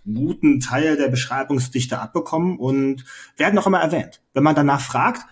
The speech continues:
"Und wie gefallen euch die, äh, Ptolemidenlande so, Manadistan?", dann denken die meisten Leute an Kundrom und an Fasar.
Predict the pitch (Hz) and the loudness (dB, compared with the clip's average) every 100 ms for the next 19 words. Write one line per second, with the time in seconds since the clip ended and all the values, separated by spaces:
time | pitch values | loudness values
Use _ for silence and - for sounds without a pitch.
0 | - 143 226 - 117 107 135 143 127 117 | -4 -2 0 -2 -4 0 2 2 0 -2
1 | 107 104 98 - - 113 123 175 160 143 | -2 -2 -4 -8 -12 -6 -2 -2 0 2
2 | 147 131 135 113 117 131 131 - 165 196 | 2 0 -2 -2 0 2 2 0 0 0
3 | 185 - _ _ _ _ _ _ _ - | 0 -2 _ _ _ _ _ _ _ -20
4 | _ - 135 151 135 139 143 127 127 127 | _ -2 2 4 4 2 4 4 4 4
5 | 123 107 107 113 120 208 220 208 208 110 | 4 2 -2 0 2 2 0 0 0 -4
6 | 76 - | -8 -16